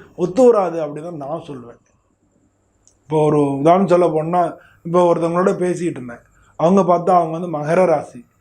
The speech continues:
அவங்க ஒய்ஃப் வந்து, ம், கடக ராசி, அவங்களுக்கு ஒரு பெண் குழந்தை பிறந்திருக்கு. இப்போ வந்து அவங்க டைவோர்ஸ் அப்ளை பண்ணியிருக்காங்க. So இது வாழ்க்கையை எப்படி நமக்கு பேத்தட்டிக்காக மா-, மா-,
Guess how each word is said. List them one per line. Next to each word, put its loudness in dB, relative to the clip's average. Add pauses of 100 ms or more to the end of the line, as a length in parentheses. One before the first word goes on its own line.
(280)
அவங்க -4
ஒய்ஃப் 2
வந்து, 2 (240)
ம், -14
கடக 2
ராசி, -4 (800)
அவங்களுக்கு 0
ஒரு 2
பெண் 2
குழந்தை 2
பிறந்திருக்கு. -8 (380)
இப்போ 4
வந்து 2
அவங்க 2
டைவோர்ஸ் 2
அப்ளை -10
பண்ணியிருக்காங்க. -18 (1600)
So 4
இது 6
வாழ்க்கையை 4
எப்படி -2
நமக்கு -2
பேத்தட்டிக்காக 2
மா-, -6 (120)
மா-, -6